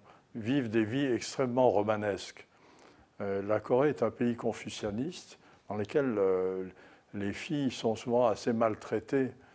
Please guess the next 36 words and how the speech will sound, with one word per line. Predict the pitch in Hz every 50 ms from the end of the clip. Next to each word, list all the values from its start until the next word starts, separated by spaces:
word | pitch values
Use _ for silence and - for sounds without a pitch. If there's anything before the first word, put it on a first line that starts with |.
| - - - _ _
Elles | - 110 104 101
doivent | 95 117 117 117 117 107 98 101 101 95
se | - - -
marier | 104 101 107 98 92 95 104 104 95
tôt, | - - - 117 120 127 131 135 131 120
elles | 101 95 90
doivent, | 90 95 101 104 107 107 107 98 87 98
euh, | 95 95 95 92 87 - - - - _ -
trouver | - - 113 104 113 104
rapidement | 101 110 110 - - 107 95 101 107 101
un | 101 98
emploi, | 95 95 92 90 - - 110 110 110 117 113 113 - - - - -
elles | 120 113
doivent | 113 131 127 123 110 101
réussir | 104 113 123 123 113 107 - - - 143 117
à | 104 92
tout | - - - 107
prix | - - - 147 131
leur | 113 110 101 98
existence. | 101 98 98 95 95 - - 101 92 87 90 - - _ - - - - - - - - - - _ _ -
Et, | -
euh, | 202 - 101 101 - 98 98 98 95 98 98 95 98 95 95 110 101
malheureusement, | 107 113 110 113 110 110 110 101 110 135 143 135
ce | - - 113
n'est | 90
pas | - 120 113
le | 104
cas | - - - 131 123 113
la | 101 92 87
plupart | - - 104 - - 95 90
du | 90 90 90
temps. | - 127 120 113
Elles | 98 98
ne | 107
réussissent | 107 107 110 110 101 - - - 101 -
pas. | - - 107 117 - -